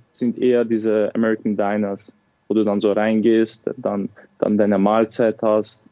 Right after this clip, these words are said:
Frühstück, Mittagessen, Abendessen, je nachdem, was auch immer. Und da sitzt du dann da, dann wird dir dein Kaffee nachgefüllt, dann, keine Ahnung, isst du vielleicht deine Pancakes oder was auch immer.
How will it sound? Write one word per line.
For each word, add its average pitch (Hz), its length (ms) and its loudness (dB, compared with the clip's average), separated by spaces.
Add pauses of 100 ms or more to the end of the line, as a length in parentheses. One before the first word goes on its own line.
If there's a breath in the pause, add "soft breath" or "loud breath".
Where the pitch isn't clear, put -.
(300)
Frühstück, 117 560 0
Mittagessen, 110 800 -2
Abendessen, 104 720 -2
je 101 100 0
nachdem, 101 460 -2
was 104 200 -4
auch - 100 -2
immer. 117 320 2 (500 loud breath)
Und 101 580 0
da 104 60 4
sitzt 107 300 0
du 110 60 4
dann 101 200 2
da, 104 240 2
dann 101 160 -6
wird 98 180 -2
dir 98 100 0
dein 98 200 -6
Kaffee 110 420 -2
nachgefüllt, 107 800 -4
dann, 90 200 -6 (300 soft breath)
keine 98 180 -4
Ahnung, 98 220 -2
isst - 260 -4
du 104 60 0
vielleicht - 400 -2
deine 101 180 -4 (160)
Pancakes 110 580 0
oder - 140 -4
was 104 240 -4
auch 104 100 0
immer. 104 280 0